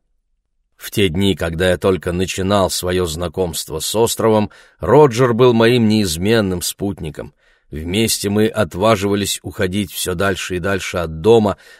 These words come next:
отыскивали уединённые оливковые рощи, которые надо было исследовать и запомнить, пробирались сквозь миртовые заросли, излюбленное пристанище чёрных дроздов,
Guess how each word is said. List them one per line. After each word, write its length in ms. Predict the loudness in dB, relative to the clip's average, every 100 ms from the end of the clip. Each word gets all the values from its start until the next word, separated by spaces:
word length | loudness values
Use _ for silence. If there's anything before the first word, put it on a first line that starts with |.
| -4
отыскивали 720 | -2 2 2 2 0 2 2
уединённые 840 | 2 0 0 2 2 4 2 2 2
оливковые 640 | 0 2 0 0 2 4
рощи, 500 | 4 4 4 0 -4
которые 400 | -2 0 2 2
надо 260 | 4 4 4
было 200 | 4 4
исследовать 880 | 2 -4 -4 -2 2 4 4 2 -2
и 80 |
запомнить, 720 | 0 0 0 0 2 2 -4 -8 -20 -20 _
пробирались 640 | -4 2 4 6 4 2 -2
сквозь 400 | -2 -2 0 -2
миртовые 640 | 0 0 2 0 0 -2
заросли, 760 | -4 0 4 4 2 -2 -4 -6 _ _ -6
излюбленное 760 | -4 -2 0 0 2 0 0
пристанище 880 | 0 -4 -6 -2 -2 -2 -6 -6 -6
чёрных 580 | -4 0 2 2 -2 -2
дроздов, 720 | -2 -2 -2 -4 2 2 0